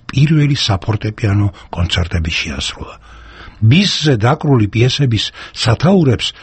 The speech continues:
თვითონ სოლისტი რუსულად აცხადებდა. ეს არ იყო გასაკვირი. არტურ რუბინშტეინი ათასრვაასოთხმოცდაშვიდი წლის ოცდარვა იანვარს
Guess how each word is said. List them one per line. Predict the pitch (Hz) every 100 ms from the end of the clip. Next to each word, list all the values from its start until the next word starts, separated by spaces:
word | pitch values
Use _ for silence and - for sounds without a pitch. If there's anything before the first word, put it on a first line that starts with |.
| -
თვითონ | - 196 196 156
სოლისტი | - 139 185 175 - 175
რუსულად | 117 113 123 - 123 110 98
აცხადებდა. | 92 - - 85 78 - - - - - - -
ეს | - 202 -
არ | 147
იყო | 92 92
გასაკვირი. | 82 - - - - - - - - - -
არტურ | 127 147 - 143
რუბინშტეინი | 139 127 123 - 135 147 190 160
ათასრვაასოთხმოცდაშვიდი | - 107 - 110 113 98 - - 107 - 104 90 98 - 101 95 95
წლის | - 92 92 - - - - -
ოცდარვა | 170 139 113 104 87 82
იანვარს | 92 107 170 190 165